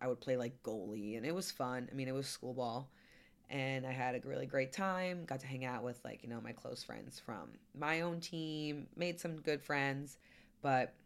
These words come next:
definitely wasn't, again, a social butterfly in high school. I actually had a nickname from my soccer friends called Big Butt Sweat a Lot Ludeman. So just if any part of that name was true,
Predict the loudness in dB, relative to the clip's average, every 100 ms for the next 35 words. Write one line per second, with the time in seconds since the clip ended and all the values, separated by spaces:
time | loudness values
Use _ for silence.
0 | -20 -2 2 2 2 0 4 2 2 0
1 | 0 0 -2 -2 -2 -2 -2 -2 -2 -4
2 | -4 -4 -4 -4 -4 -2 2 0 0 -2
3 | 0 -2 -4 -6 -6 -6 -4 -4 -2 -4
4 | -6 -10 -16 2 6 6 4 -2 0 -2
5 | -2 -6 -2 -2 -2 -4 -2 2 2 0
6 | -10 -2 0 0 -6 -16 -12 -4 2 4
7 | 4 2 -2 -4 -10 -2 0 0 -4 -8
8 | -12 -2 0 0 -10 -20 -20 -20 -20 -20
9 | -20 -20 -20 -20 2 4 6 2 2 4
10 | 4 2 2 4 4 2 0 -2 -4 -6
11 | -4 4 6 6 2